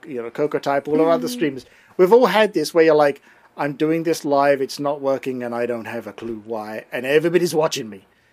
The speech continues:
Speaker 1: And, and it can be stressful, but at least we're in a comfortable environment with our chat rooms where it's like, but it's fun still. It's like, "Look, I'm an idiot. We can have fun with this."
Speaker 2: Mm-hmm.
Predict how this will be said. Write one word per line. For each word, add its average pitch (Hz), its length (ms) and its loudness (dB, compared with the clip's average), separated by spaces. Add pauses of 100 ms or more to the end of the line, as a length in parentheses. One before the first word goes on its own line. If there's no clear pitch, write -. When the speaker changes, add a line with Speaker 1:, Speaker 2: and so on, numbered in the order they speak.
(300)
Speaker 1:
And, 160 400 2 (180)
and 196 120 2
it 240 80 0
can 277 100 2
be 277 100 2
stressful, 247 640 2
but 180 160 6
at 196 140 -2
least 247 500 -2 (680)
we're 185 340 6
in 180 80 4
a 170 40 0
comfortable 196 560 0
environment 160 600 4
with 143 160 -2
our 135 140 0
chat 175 340 0
rooms 127 380 -8
where 143 160 4
it's 135 160 -2
like, 131 180 0
but 175 120 0
it's 156 120 -6
fun 135 380 2
still. 110 320 -8
It's - 140 -12
like, 160 180 4
"Look, 233 240 2
I'm 180 140 0
an 175 100 -4
idiot. 156 400 0
We 156 120 -6
can 151 120 -10
have 143 160 -8
fun 123 320 -4
with 113 100 -10
this." 294 300 -6
Speaker 2:
Mm-hmm. 277 180 -6